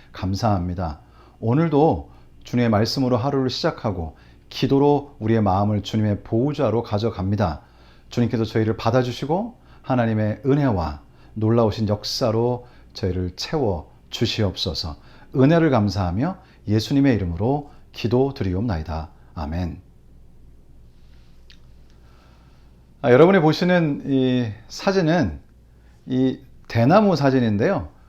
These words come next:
왼쪽 편에 있는 것이 처음에 이 대나무가 자라기 시작할 때 모습이고요. 오른쪽에 있는 것이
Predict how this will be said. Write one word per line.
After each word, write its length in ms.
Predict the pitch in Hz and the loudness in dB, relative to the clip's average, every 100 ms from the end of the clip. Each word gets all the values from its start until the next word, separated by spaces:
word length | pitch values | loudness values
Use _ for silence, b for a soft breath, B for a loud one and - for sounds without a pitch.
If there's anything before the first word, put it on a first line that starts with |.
| b | b
왼쪽 480 | 113 120 170 226 226 | 0 4 4 2 -2
편에 260 | 220 202 | 0 0
있는 220 | 185 170 147 | 0 -2 -2
것이 260 | 127 135 | -4 -6
처음에 520 | - - 208 196 175 156 | -8 -2 0 0 0 -2
이 60 | |
대나무가 720 | 151 110 117 107 107 110 107 b b b | -2 0 0 0 0 -2 -4 b b b
자라기 420 | - - 117 131 131 | -6 0 2 2 0
시작할 340 | - 208 180 | -2 -2 -2
때 100 | 156 | -2
모습이고요. 760 | 104 104 127 110 92 113 147 - b b b | 0 -2 -2 -6 -4 -4 -4 -8 b b b
오른쪽에 560 | - 123 175 196 196 180 | 0 4 4 4 2 2
있는 180 | 170 160 | 0 0
것이 500 | 143 139 147 135 123 | -2 -2 0 0 -2